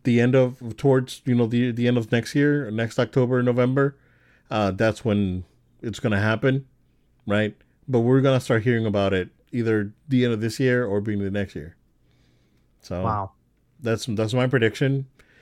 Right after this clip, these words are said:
Speaker 2: Wow.
Speaker 1: Um, you know, it's, it's crazy, end of an era kind of thing, right? Uh, but at this point, right, you, you, it's unsustainable, right? You, you gatekeep, you, you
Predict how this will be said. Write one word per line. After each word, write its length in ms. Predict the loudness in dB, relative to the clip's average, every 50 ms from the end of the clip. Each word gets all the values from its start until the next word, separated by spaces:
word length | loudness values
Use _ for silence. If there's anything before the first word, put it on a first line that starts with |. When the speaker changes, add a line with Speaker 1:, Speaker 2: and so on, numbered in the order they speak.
| -20 -14
Speaker 2:
Wow. 260 | -12 -10 -10 -10 -12 -14 _ -4
Speaker 1:
Um, 680 | -2 0 0 2 2 2 0 0 0 -2 -4 -6 -10 -14 _ _ -14 -8
you 160 | -4 -2 0
know, 280 | 0 0 0 0 0 0
it's, 220 | 0 -2 -2 -4 -4
it's 200 | -4 -4 -4 -2
crazy, 480 | 2 2 2 2 2 2 2 2 4
end 100 | 4 4 2
of 80 | 2
an 100 | 2 2
era 340 | 2 2 4 4 2 2 2
kind 220 | 0 0 0 0 -2
of 80 | -2
thing, 480 | 0 0 0 0 0 -2 -4 -4 -6 -4
right? 360 | -2 0 0 0 -2 -2 -6 -10 _ _ _ _ -20 _ _ _ _ -8
Uh, 160 | -4 -4 -4
but 200 | -4 -2 -2 0
at 100 | 0 2
this 160 | 0 0 0
point, 440 | 0 0 0 2 2 2 0 -2 -4 -4
right, 260 | -4 -2 0 0 -2 -2
you, 720 | -2 -2 0 2 2 2 2 2 2 2 2 0 -2 -6 _ _ _ _ _ _ _ _ _ _ _ _ _ _
you, 320 | -14 -8 -2 -2 -2 -2 -2 -2
it's 180 | -4 -2 0 2
unsustainable, 720 | 0 2 0 -2 -4 -4 -4 -4 -4 -4 -4 -8 -12 -18 _ _ _ _ _ _ _ _ _ _ _ _ _ _ _ _ _ _ _ _ _ _ _ _ _ _ _ -6
right? 180 | -2 -2 0 0
You, 480 | 0 0 2 4 4 4 4 2 0 -2
you 640 | -4 -2 0 2 2 2 2 2 0 0 -2 -4 -6 _ _ _ _ _ _ _ _ _ _ _ 0
gatekeep, 460 | 2 2 4 2 0 -4 _ _ -12
you, 360 | -6 -2 -2 0 0 -2 -4
you 420 | -8 -10 -10 -10 -10 -10 -10 -10